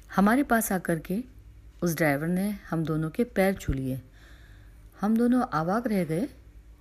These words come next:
कि ये क्या हुआ, ये कौन बच्चा है जो हमें,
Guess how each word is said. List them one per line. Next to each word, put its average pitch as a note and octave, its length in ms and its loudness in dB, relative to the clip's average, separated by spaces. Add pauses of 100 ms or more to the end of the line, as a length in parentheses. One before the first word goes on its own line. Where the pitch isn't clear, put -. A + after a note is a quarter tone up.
कि A3 60 -2
ये A#3 240 2
क्या F#4 160 -2
हुआ, D#3 320 0 (800)
ये G#3 80 2
कौन D4+ 320 2
बच्चा G3 300 2
है A3+ 300 0
जो A#3 160 0
हमें, G3 500 -2